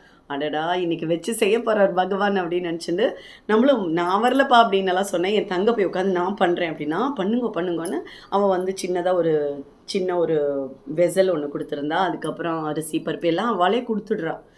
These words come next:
ஆக்சுவலா பண்ணி நம்ம அதை பண்ணணும்னா, அது ஒரு விதமான, எப்படி சொல்றது, நம்மளுக்கு எங்கேயோ நடக்கும், இந்த கிராமத்துல நடக்கக்கூடிய விஷயங்களை நம்ம கண்ணு முன்னாடி பார்த்தா ரொம்ப நன்னா இருக்கும் இல்ல, அதை பார்க்கறதுக்கு. அதுக்காகவே, இதெல்லாம் குழந்தைக்கு தெரியணுங்கிறதுக்காகவே நான் கூட்டிட்டு போனேன் அவனை.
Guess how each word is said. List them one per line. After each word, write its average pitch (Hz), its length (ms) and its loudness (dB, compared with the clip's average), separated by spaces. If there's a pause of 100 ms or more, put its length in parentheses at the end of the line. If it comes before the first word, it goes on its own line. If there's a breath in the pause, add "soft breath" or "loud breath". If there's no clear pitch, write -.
(180 soft breath)
ஆக்சுவலா 170 420 -2
பண்ணி 180 320 -2
நம்ம 214 180 2
அதை 156 140 -4
பண்ணணும்னா, 156 480 -2
அது 269 280 2
ஒரு 208 140 6
விதமான, 240 460 0 (140 loud breath)
எப்படி 208 200 -2
சொல்றது, 190 420 2
நம்மளுக்கு 208 300 0
எங்கேயோ 226 580 4
நடக்கும், 220 380 4
இந்த 180 200 2
கிராமத்துல 247 460 4
நடக்கக்கூடிய 196 560 0
விஷயங்களை 208 500 0
நம்ம 185 220 -4
கண்ணு 190 220 2
முன்னாடி 185 120 0
பார்த்தா 185 260 0
ரொம்ப 180 220 0
நன்னா 190 240 0
இருக்கும் 175 240 -2
இல்ல, 156 100 -2
அதை 156 120 -6
பார்க்கறதுக்கு. 156 600 -4 (300 loud breath)
அதுக்காகவே, 247 460 4
இதெல்லாம் 190 380 4
குழந்தைக்கு 220 520 2
தெரியணுங்கிறதுக்காகவே 190 720 0
நான் 214 180 0
கூட்டிட்டு 170 340 -4
போனேன் 147 240 -4
அவனை. 143 240 -4